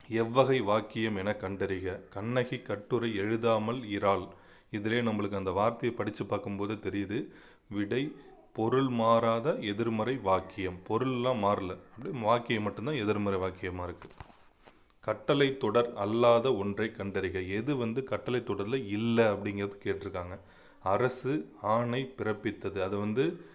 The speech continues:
அஹ், கட்டளை தொடர் கிடையாது. விடைக்கேற்ற வினாவை தேர்ந்தெடுக்க. ஐந்து மாடுகள் மேய்ந்தன. விடை எத்தனை மாடுகள் மேய்ந்தன?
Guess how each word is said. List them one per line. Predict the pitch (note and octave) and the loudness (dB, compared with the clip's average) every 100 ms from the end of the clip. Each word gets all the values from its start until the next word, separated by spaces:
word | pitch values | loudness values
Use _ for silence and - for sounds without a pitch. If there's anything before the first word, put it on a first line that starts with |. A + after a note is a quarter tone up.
| - - - | -20 -20 -6
அஹ், | A2 G#2 G2 | -2 0 0
கட்டளை | G2 - A#2 A2+ | -2 -2 -2 0
தொடர் | F#2+ F2+ | -2 -4
கிடையாது. | F2 F#2 F2 F2+ - - - - _ - _ - - - - _ _ _ _ _ - | -6 -6 -6 -8 -12 -16 -20 -20 _ -20 _ -20 -20 -20 -20 _ _ _ _ _ -6
விடைக்கேற்ற | G#2 C3 C3 B2+ A#2 - A#2+ | 0 0 0 0 -2 -2 -4
வினாவை | G2 G#2+ A2 A2 A2 | -2 0 0 0 -4
தேர்ந்தெடுக்க. | - G#2 G#2 G2 F2+ - F#2 | -4 -4 -2 -4 -4 -6 -4
ஐந்து | F2+ A2 A#2+ A#2 | -2 -4 -2 -2
மாடுகள் | G#2+ G#2 A#2+ B2 B2 B2+ | 0 2 2 0 -2 -4
மேய்ந்தன. | G2+ G2+ G#2 G2 F#2+ F#2+ - - - _ - | -4 -2 -2 -4 -6 -6 -12 -20 -20 _ -10
விடை | F#2+ G2 G2+ G2 - - - | -4 0 0 -2 -12 -20 -8
எத்தனை | A#2 G#2+ - D3+ C3+ C3+ | -4 -4 -2 -2 0 0
மாடுகள் | A2 G2+ G#2+ A2 G#2+ A#2 | 0 0 2 0 0 -2
மேய்ந்தன? | G#2 G2+ G2 F#2 F2+ F2+ | -2 -2 0 -2 -4 -6